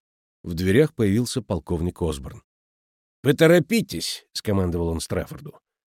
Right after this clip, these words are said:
«Эти двое уже ждут вас в вездеходе. Снегопад прекратился, но похоже, что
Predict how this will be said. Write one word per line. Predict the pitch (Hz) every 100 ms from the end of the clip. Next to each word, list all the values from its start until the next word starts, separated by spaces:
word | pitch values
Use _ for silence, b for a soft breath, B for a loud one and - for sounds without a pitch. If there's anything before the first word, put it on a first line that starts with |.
| _
«Эти | 113 127 139
двое | 143 160 156
уже | 151 135
ждут | 147 131 139 117
вас | 120 107
в | 120
вездеходе. | 123 113 95 107 - 71 - - b b b
Снегопад | - 226 135 143 143 -
прекратился, | 131 - 143 - 196 - 104
но | 104
похоже, | 92 98 107 101
что | - 107